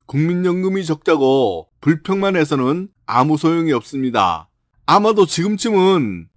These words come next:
거의 어느 정도 정해져 있을 가능성도 많습니다. 오히려 건강관리 잘해서 오래 일할 수 있는 직업을 찾는 게 일 순위고요. 기초연금과 각종 복지를 최대한 활용하는 게 이 순위입니다.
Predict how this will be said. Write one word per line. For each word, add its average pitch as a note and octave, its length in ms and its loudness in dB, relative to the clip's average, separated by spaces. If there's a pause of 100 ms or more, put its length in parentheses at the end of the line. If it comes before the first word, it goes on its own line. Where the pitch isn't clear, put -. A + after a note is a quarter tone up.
(120)
거의 F3 260 8
어느 D#3 320 4
정도 F3 360 2
정해져 D#3 400 4
있을 E3+ 260 0
가능성도 C3 520 -4
많습니다. G#2+ 840 -2 (480)
오히려 D#3+ 640 4
건강관리 F3+ 720 2
잘해서 B2+ 840 0 (300)
오래 F#3 320 6
일할 D#3+ 300 2
수 D#3+ 120 -8
있는 D3 240 -2
직업을 C#3+ 400 2
찾는 C3+ 360 -4
게 C#3+ 100 2
일 B2+ 180 0
순위고요. C3+ 880 -2 (380)
기초연금과 D#3 1040 2
각종 E3+ 440 -6
복지를 D3+ 680 2 (180)
최대한 G3+ 520 4
활용하는 D3 520 0
게 C#3+ 80 2
이 C#3 200 -4
순위입니다. G#2+ 880 0